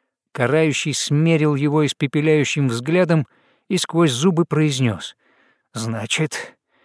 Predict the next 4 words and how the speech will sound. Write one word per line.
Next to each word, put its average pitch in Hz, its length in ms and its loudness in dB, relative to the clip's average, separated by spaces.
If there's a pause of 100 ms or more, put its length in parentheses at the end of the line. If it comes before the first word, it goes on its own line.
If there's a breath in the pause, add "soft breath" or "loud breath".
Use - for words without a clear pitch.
(380)
мне 123 460 2
ты 147 280 2
не 160 200 4
доверяешь?» 185 1200 2